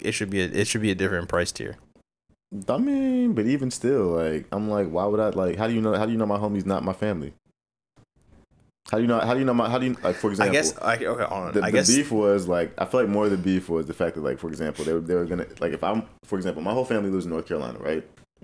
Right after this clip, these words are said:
Speaker 1: Yeah.
Speaker 2: I use my dad's Netflix. So, essentially, I'm on the other side of the country.
Speaker 1: Yeah.
Speaker 2: I'm not anywhere close to their household. Like, I can
Speaker 1: Yeah.
Speaker 2: essentially get phased out just for being on the other side of the country, even though I'm technically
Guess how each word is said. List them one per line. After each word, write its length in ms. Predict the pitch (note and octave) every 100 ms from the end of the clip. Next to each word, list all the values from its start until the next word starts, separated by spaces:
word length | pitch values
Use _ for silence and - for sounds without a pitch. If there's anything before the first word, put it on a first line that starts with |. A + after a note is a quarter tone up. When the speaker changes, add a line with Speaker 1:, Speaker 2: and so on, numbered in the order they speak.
| -
Speaker 1:
Yeah. 240 | F#2+ E2 -
Speaker 2:
I 120 | G2+
use 200 | A#2+ A2
my 160 | F#2+
dad's 380 | F2+ F#2 F2+ E2
Netflix. 680 | E2 D2 - B1+ - - - - _ _ _ - _ -
So, 360 | D#2+ D2+ D2 - - - _ -
essentially, 640 | - B2+ C#3 A2+ G2 F#2 - _ _
I'm 160 | - D3+
on 80 | A#2+
the 60 | G#2
other 100 | G2
side 180 | G2+
of 60 | E2+
the 60 | -
country. 400 | A2 E2+ C#2 -
Speaker 1:
Yeah. 340 | - G2 E2 -
Speaker 2:
I'm 100 | B2+ D3+
not 180 | B2 A2
anywhere 300 | A#2 G#2+ G2+
close 340 | - G2+ G2
to 120 | -
their 180 | E2+ E2+
household. 520 | F2 D#2+ D2+ - - -
Like, 140 | -
I 80 | -
can 120 | A2+
Speaker 1:
Yeah. 60 | G#2+
Speaker 2:
essentially 320 | - G2+ F#2
get 180 | F2 D#2+
phased 380 | - E2+ E2 D#2
out 180 | D2 A#1+
just 140 | D2+
for 60 | E2
being 220 | D#2+ D#2+
on 80 | A1+
the 60 | A#1
other 80 |
side 140 | C2 C2
of 40 |
the 60 | A#1+
country, 280 | C2 - B1
even 160 | -
though 60 | D2
I'm 100 | C2+
technically 440 | - B1+ - C#2+